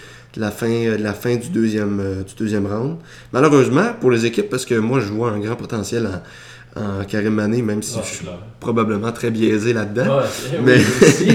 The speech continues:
Speaker 2: mais c'est clair qu'il y a
Speaker 1: mais,
Speaker 2: un
Speaker 1: euh,
Speaker 2: potentiel.
Speaker 1: mais oui, tout à fait. Donc, euh, allez-y, euh, allez-y, les équipes, si jamais il y a les Celtics, s'ils m'écoutent, ou, euh, les
Speaker 2: Les
Speaker 1: Raptors,
Speaker 2: Thunder,
Speaker 1: euh, les Ra-, les Thunder, ouais.
Speaker 2: Les Thunder, c'est, c'est le genre de move qu'ils feraient, là.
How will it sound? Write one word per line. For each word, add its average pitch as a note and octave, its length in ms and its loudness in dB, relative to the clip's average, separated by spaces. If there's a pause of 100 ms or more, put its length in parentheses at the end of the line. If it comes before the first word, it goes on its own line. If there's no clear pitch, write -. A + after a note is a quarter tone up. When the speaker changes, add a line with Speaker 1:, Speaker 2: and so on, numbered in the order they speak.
Speaker 2:
mais - 120 2
c'est - 260 -2
clair B2 260 -2
qu'il - 60 -4
y - 20 0
a - 20 0
Speaker 1:
mais, A2+ 300 6
Speaker 2:
un G#2+ 40 4
Speaker 1:
euh, G#2 260 2
Speaker 2:
potentiel. G#2 200 -4
Speaker 1:
mais A2 140 4
oui, G#2+ 240 2 (120)
tout - 60 -2
à G#2+ 60 2
fait. A2 180 0
Donc, G#2+ 240 0
euh, A2+ 180 4
allez-y, B2+ 600 6
euh, A#2+ 220 6
allez-y, D#3 320 4
les D3 180 4
équipes, B2+ 260 -2
si A#2+ 140 -4
jamais A#2+ 260 2
il B2 40 4
y A#2+ 40 2
a G#2 160 -2 (420)
les A2+ 140 0
Celtics, B2 400 0
s'ils - 140 -4
m'écoutent, B2+ 420 0
ou, A2+ 220 0
euh, G#2 180 0
les G#2+ 140 -2
Speaker 2:
Les G#2+ 80 -2
Speaker 1:
Raptors, A2 180 -4
Speaker 2:
Thunder, A2+ 240 4 (160)
Speaker 1:
euh, A2+ 140 -2
les A2 100 0
Ra-, A2 220 -2
les A2+ 160 -2
Thunder, A2+ 320 0 (100)
ouais. A2+ 140 -2
Speaker 2:
Les A#2 80 -4
Thunder, B2 320 -4
c'est, A2 260 -8
c'est - 140 -10
le A2+ 80 -4
genre B2+ 260 -4
de A#2 100 -4
move C3 220 -4
qu'ils A2+ 140 -12
feraient, A2+ 340 -6
là. F#2+ 180 -10